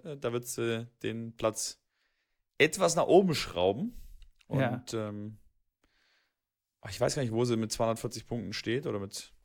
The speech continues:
Speaker 1: aber wird schon Richtung, also Top zweihundert auf jeden Fall.
Speaker 2: Auf jeden Fall
Speaker 1: Davon
Speaker 2: ganz
Speaker 1: schwer
Speaker 2: gut. Also,
Speaker 1: von aus.
Speaker 2: <laughs> äh,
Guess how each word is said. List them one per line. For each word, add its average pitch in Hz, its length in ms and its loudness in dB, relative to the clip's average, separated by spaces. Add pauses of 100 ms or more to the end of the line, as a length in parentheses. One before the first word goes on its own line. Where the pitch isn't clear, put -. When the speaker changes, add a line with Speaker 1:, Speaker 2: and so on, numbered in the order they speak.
Speaker 1:
aber 90 360 -8
wird 95 140 -4
schon 120 180 -4
Richtung, 139 540 -6
also 98 180 -4
Top - 180 -8
zweihundert 113 360 0
auf 123 120 2
jeden 107 140 -4
Fall. 110 300 0 (1200)
Speaker 2:
Auf 131 140 -2
jeden 131 100 4
Fall 117 120 0
Speaker 1:
Davon 110 120 -4
Speaker 2:
ganz - 80 -6
Speaker 1:
schwer 175 140 6
Speaker 2:
gut. - 80 -4
Also, 113 220 0
Speaker 1:
von - 160 -2
aus. - 60 -12
Speaker 2:
<laughs> - 800 -6
äh, - 340 -12